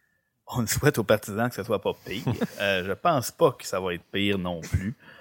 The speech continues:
Speaker 1: Euh, c'est une équipe qui est, je, je pense que l'année dernière, il y a eu un, un... une désillusion. Le, le dossier Carey Price n'a
Speaker 2: Ouais.
Speaker 1: pas été clair au départ, donc ça laissait l'équipe en,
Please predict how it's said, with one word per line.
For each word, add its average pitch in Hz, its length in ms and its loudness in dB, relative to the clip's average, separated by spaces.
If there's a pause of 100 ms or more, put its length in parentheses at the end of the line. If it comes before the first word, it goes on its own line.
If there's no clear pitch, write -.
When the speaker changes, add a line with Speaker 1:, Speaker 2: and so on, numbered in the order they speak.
(300)
Speaker 1:
Euh, 90 680 0 (440)
c'est - 220 -18
une 95 100 -8
équipe - 400 -6
qui 95 300 -6
est, 92 440 -6 (880)
je, - 180 -18
je - 100 -10
pense 131 180 2
que 117 60 -2
l'année 104 120 2
dernière, 104 680 6
il 101 80 -2
y 92 80 2
a 85 80 4
eu 104 200 2
un, 80 280 -2
un... 64 460 -14 (1080)
une 104 140 -10 (120)
désillusion. 110 640 0
Le, 98 120 2
le 90 160 0
dossier 127 460 2
Carey 90 340 2
Price 110 400 0
n'a - 80 0
Speaker 2:
Ouais. 107 80 2
Speaker 1:
pas - 160 2
été 101 220 2
clair 101 600 6
au 87 80 -2
départ, 104 600 6
donc 92 180 -2
ça - 100 -2
laissait 87 240 -2
l'équipe 139 360 -2
en, 82 420 -2